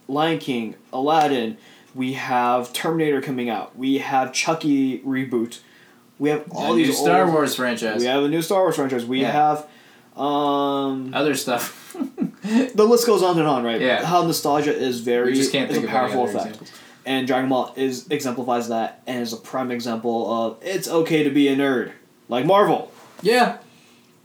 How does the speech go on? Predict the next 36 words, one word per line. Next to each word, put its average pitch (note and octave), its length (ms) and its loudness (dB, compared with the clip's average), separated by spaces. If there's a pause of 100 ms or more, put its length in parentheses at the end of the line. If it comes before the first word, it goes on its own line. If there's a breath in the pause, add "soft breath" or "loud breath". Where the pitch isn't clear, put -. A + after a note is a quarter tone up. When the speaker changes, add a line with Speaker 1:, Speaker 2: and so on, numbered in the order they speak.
(420)
Speaker 2:
One C4 280 4
other A#3 240 6
thing G3 200 2
I E3 60 2
think D#3 160 2
we C3+ 60 0
should C3 140 -2
mention. A#2+ 400 -2
It B2+ 60 -4
would, C#3+ 240 0
we'd F3 220 2
be D3+ 80 -2
remiss C3 380 0
if A#2+ 80 -6
we A#2 100 -4
didn't A#2 160 0
mention A2 260 -2
this. A2 220 -8 (600)
Speaker 1:
What A#2+ 200 0
is G#2+ 100 -4
it? A2+ 280 -6
Speaker 2:
So B2+ 100 -4
the A#2+ 100 -6
humor. B2 420 -4 (340)
One G3+ 240 2
thing F#3+ 200 2
in E3+ 100 2
particular D3 360 2
I C3+ 40 4
Speaker 1:
Oh, B2 80 2
Speaker 2:
wanna A#2+ 100 0
Speaker 1:
dear A#2 120 2
Speaker 2:
bring A2+ 140 0
up. A2+ 40 0
Speaker 1:
gosh. A2+ 400 0
Speaker 2:
<laughs> - 60 -14